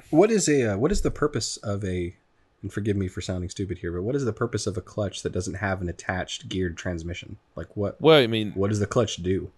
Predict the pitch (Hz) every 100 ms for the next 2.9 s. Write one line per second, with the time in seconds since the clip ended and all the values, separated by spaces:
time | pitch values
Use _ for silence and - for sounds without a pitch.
0 | - 92 110 76 110 104 92 76 - 127
1 | 151 127 104 120 110 127 143 123 123 107
2 | 113 113 147 135 120 104 98 95 85